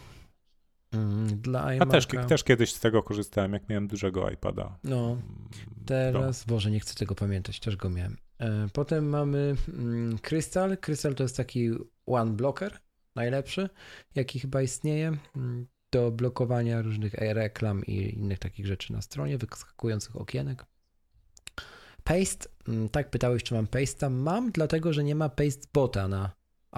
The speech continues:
Speaker 1: I O S a. Potrzebowałem mieć jakąś
Speaker 2: Mhm.
Speaker 1: aplikację, która działa jako mul-, jako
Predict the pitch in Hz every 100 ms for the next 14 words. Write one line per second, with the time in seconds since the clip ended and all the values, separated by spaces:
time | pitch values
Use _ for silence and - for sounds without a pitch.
0 | 107 101 95 - - - 123 - 135 151
1 | 156 131 117 117 117 - 120 123 120 110
2 | 117 107 110 104 110 110 107 - 104 107
3 | 104 - 123 107 117 110